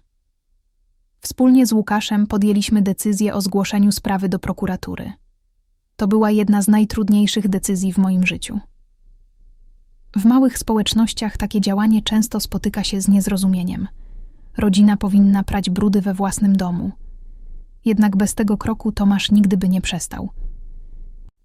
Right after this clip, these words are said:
Procesy karne w takich sprawach ciągną się latami,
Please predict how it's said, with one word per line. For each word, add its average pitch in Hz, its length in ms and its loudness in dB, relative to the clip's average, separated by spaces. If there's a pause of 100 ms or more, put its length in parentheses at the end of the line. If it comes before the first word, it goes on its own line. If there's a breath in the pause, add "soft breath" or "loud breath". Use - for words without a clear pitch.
Procesy 285 440 0
karne 247 320 2
w - 60 -6
takich 208 300 -6
sprawach 208 460 -4
ciągną 202 360 2
się 208 140 -2
latami, 190 640 -4